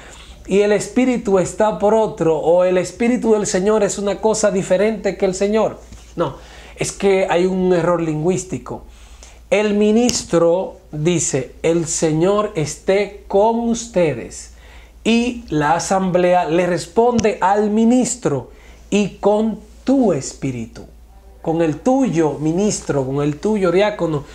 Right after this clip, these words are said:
con el tuyo, sacerdote, obispo, o como se llame el ministro. Es con tu espíritu, no con su espíritu. Con tu espíritu, esa es la fórmula correcta.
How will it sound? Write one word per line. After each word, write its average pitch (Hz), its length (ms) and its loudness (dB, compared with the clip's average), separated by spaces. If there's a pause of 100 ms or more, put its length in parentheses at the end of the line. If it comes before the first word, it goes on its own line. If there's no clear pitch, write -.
(180)
con 165 180 2
el 156 140 0
tuyo, 202 260 2
sacerdote, 165 640 0
obispo, 202 340 0
o 185 160 2
como 190 220 0
se 214 160 -2
llame 214 320 2
el 156 80 -2
ministro. 175 520 -6 (280)
Es - 160 -4
con 190 460 0 (140)
tu 285 260 2
espíritu, 156 760 -2
no 165 220 0
con 175 240 0
su 220 300 0
espíritu. 110 640 -8 (380)
Con 135 280 0
tu 220 280 2
espíritu, 127 580 -6
esa 147 160 -4
es - 20 2
la 156 100 2
fórmula 151 480 -2
correcta. 123 600 -12